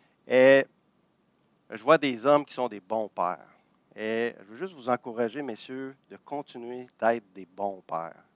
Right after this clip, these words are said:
Je vois beaucoup de bons pères. Et qu'est-ce que je vois aussi ? Je vois des bons maris,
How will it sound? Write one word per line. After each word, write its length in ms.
Je 100
vois 160
beaucoup 280
de 60
bons 240
pères. 280
Et 80
qu'est-ce 160
que 120
je 60
vois 160
aussi ? 240
Je 80
vois 220
des 140
bons 360
maris, 380